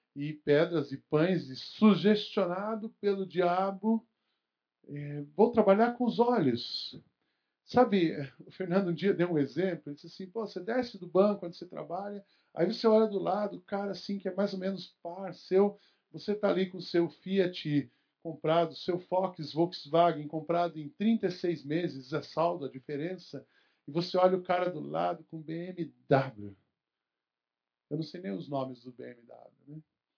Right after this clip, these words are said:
Não tem nenhum problema ter B M W.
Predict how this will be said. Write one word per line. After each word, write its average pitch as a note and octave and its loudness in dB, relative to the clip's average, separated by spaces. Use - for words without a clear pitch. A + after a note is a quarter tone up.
Não C#3 -12
tem E3 4
nenhum G3 2
problema F3+ 2
ter E3+ 0
B D#3 2
M D#3+ 0
W. C3 -2